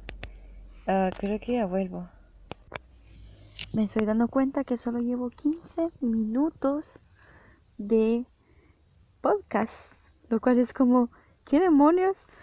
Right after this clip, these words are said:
¿Cómo voy a hacer para poder platicarles un poco más y sobre qué? Porque realmente no quiero aburrirlos. Y eso es bastante interesante. Y pues eso, ¿verdad? Pero tengo que ver qué,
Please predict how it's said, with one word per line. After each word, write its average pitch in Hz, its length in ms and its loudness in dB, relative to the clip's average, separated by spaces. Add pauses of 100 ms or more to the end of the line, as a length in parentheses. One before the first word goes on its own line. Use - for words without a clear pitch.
(220)
¿Cómo 285 180 4
voy 320 140 4
a 359 100 4
hacer 311 240 0
para 311 260 4
poder 240 380 2
platicarles 233 680 0
un 233 100 0
poco 226 260 -4
más 208 300 0
y 233 80 0
sobre 196 240 -4
qué? 240 240 0
Porque 220 240 -8
realmente 208 360 -6
no 214 100 -6
quiero 233 260 -2
aburrirlos. 208 580 -4 (1600)
Y 190 360 -2 (220)
eso 208 220 0
es 262 80 0
bastante 226 380 0
interesante. 214 800 -4 (1160)
Y 202 140 -6
pues 226 220 -2
eso, 339 260 2
¿verdad? 202 300 -2 (720)
Pero 196 240 -2
tengo 208 300 2
que 208 160 -2
ver 202 200 0
qué, 202 380 -4